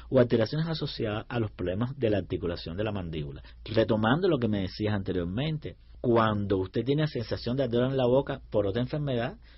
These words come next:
tú ves los síntomas, o sea, la persona describe otros síntomas de esa otra enfermedad, pero cuando no aparecen, o sea, aparece esto sin que tú encuentres una causa,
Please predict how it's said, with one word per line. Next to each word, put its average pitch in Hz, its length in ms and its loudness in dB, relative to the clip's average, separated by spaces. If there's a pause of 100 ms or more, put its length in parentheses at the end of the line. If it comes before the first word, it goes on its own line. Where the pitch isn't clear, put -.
(120)
tú 107 140 6
ves 92 140 4
los 92 180 -2
síntomas, 135 540 -4
o 214 40 -14
sea, 110 120 -4
la 92 80 -2
persona 117 360 -2
describe 104 420 0 (280)
otros 135 380 4
síntomas 156 440 -2
de 104 220 0
esa 98 260 -4
otra 87 220 -4
enfermedad, 87 600 -4 (400)
pero 110 240 6
cuando 92 320 -4
no 80 80 -6
aparecen, 127 600 -2 (120)
o - 60 -20
sea, 92 240 -6 (160)
aparece 90 400 -4
esto 143 180 -4
sin 101 240 -8
que 82 120 -6
tú 104 180 0
encuentres 113 420 -4
una 90 160 -10
causa, 95 420 -8